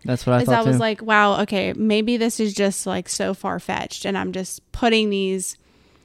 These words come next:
Speaker 2: ideas in my head because it's something that I want, and it's
Speaker 1: Yep.
Speaker 2: not something that God wants for me." But it's
Speaker 1: Yep.
Speaker 2: like, "Wait a second. No, after I gave my life to Jesus,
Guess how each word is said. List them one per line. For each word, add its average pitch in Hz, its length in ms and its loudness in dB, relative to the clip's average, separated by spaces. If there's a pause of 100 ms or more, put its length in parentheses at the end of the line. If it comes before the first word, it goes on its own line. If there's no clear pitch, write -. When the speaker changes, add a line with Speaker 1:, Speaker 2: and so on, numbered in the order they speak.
(320)
Speaker 2:
ideas 226 400 2
in 226 80 2
my 196 140 2
head 202 240 0
because 208 240 -2
it's 190 100 -4
something 208 240 2
that 190 120 -4
I 190 180 2
want, 185 220 -2
and 196 80 -2
it's 185 100 2
Speaker 1:
Yep. 131 100 6
Speaker 2:
not 202 160 2
something 208 200 -2
that 180 100 -6
God 190 200 0
wants 190 240 -6
for 214 200 0
me." 185 240 -4 (260)
But 233 120 2
it's 240 80 4
Speaker 1:
Yep. 247 60 4
Speaker 2:
like, 220 160 0
"Wait 226 140 2
a 226 80 0
second. - 400 -6
No, 208 260 0
after - 280 2
I 233 80 0
gave 226 140 0
my 214 100 2
life 202 160 0
to 190 80 -8
Jesus, 185 580 -4